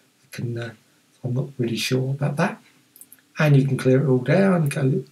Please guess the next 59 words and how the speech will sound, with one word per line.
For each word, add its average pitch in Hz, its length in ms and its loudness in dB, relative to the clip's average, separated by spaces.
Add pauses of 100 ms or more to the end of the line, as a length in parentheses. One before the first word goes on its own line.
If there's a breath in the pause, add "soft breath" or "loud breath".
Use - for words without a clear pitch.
(340 loud breath)
Also, 247 220 4
you 226 120 4
can 180 120 4
modify 160 420 2
the 143 80 2
width, 147 360 0
so - 120 -2
you 156 120 0
can 214 120 2
actually 196 220 0
set 170 260 0
the 143 80 2
width, 143 300 2
so - 140 -2
you 143 100 2
can 143 80 -4
say, 139 160 -2
like, 131 320 -4
two 139 160 2
centimeters, 127 600 0
et 143 120 -6
cetera, - 320 -4
so 147 160 -2
every, 131 280 2 (280 soft breath)
every 143 160 4
two 139 180 4
centimeters 120 640 -4 (200 loud breath)
instead 143 360 2
of - 60 0
being 143 260 2
spread - 480 0
over. 117 360 0 (240 soft breath)
You 151 120 2
can 185 160 6
also 139 300 2
center 143 500 2
them, - 180 -10
so - 160 -4
you've 135 160 2
got, 175 220 -4 (120)
you 135 120 0
can 120 80 -4
see 131 180 -2
now 120 220 -4
the 123 100 -8
gaps. - 460 -8 (260 loud breath)
There's 208 140 4
also 190 420 4
a 160 60 0
margin 147 560 4
feature, 135 280 0
which 143 160 -4
I 135 60 2
don't 131 240 0
actually - 240 -6
show 127 260 -4
in 120 140 -12
the - 60 -20
video. 175 340 0